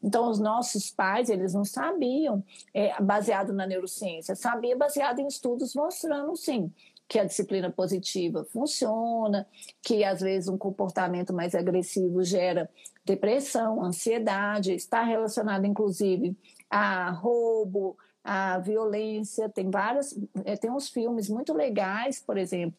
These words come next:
tem um filme que chama The Mask e o Living. É um filme interessante que ele mostra os presidiários e a violência, né, contra o sexo masculino, por exemplo, gerando, então, depois esses comportamentos de raiva, esses comportamentos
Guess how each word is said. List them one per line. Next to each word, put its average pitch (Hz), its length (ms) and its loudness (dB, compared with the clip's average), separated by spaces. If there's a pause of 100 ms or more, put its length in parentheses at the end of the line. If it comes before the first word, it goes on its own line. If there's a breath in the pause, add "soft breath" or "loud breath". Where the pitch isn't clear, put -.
tem 202 140 0
um 202 160 2
filme 208 260 2
que 202 60 0
chama 208 260 2
The 190 200 2
Mask 196 520 0
e 226 120 2
o 226 80 4
Living. 202 560 0 (840)
É 208 100 2
um 208 80 2
filme 208 220 2
interessante 196 580 0
que - 80 0
ele 220 120 2
mostra 202 420 2
os 240 100 -2
presidiários 208 840 0
e 233 40 4
a 220 40 2
violência, 208 800 0 (440 loud breath)
né, 202 280 2
contra 220 580 0
o 190 220 0
sexo - 480 -2
masculino, 190 560 0
por 190 160 0
exemplo, 185 580 0
gerando, 247 640 2
então, 220 300 -2
depois 208 340 0
esses 202 180 -2
comportamentos 202 760 0
de 214 180 0
raiva, 196 440 0
esses - 200 -4
comportamentos 208 800 0